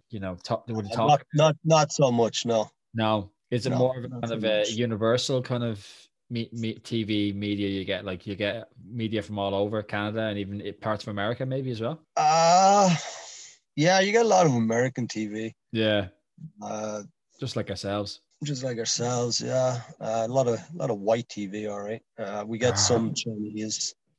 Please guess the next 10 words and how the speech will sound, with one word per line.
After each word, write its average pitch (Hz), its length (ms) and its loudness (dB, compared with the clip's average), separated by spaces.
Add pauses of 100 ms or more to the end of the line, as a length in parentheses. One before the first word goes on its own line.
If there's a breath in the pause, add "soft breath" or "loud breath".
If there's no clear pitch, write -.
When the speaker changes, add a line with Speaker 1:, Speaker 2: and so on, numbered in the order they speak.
(140)
Speaker 2:
'cause, 117 280 4
uh, 120 180 6
Canada, 139 480 4
or 120 160 4
Vancouver 139 500 4
has 135 200 6
a 117 80 4
high, 123 520 4 (200)
uh, 110 320 0
Chinese 113 920 0